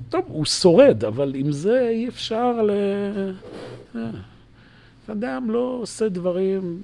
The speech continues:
בעומק העניין, לא בשביל הכסף ולא בשביל הפחד, הוא עושה את זה כי הוא... זה מה שטוב,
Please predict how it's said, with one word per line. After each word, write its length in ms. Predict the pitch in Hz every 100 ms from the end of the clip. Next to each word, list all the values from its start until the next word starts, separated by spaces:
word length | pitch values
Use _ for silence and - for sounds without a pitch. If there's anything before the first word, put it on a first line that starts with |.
| -
בעומק 400 | 127 160 175 -
העניין, 320 | 151 151 156
לא 60 | 151
בשביל 300 | 147 - 131
הכסף 600 | - 185 - 202 185 -
ולא 160 | 139 151
בשביל 280 | 147 139
הפחד, 320 | 120 135 123 98
הוא 80 |
עושה 300 | 95 - 156
את 80 | 147
זה 100 | 147 -
כי 120 | -
הוא... 180 | 101 123 - - - - - - - - - - -
זה 260 | 95 131
מה 120 | 147 143
שטוב, 380 | - - 127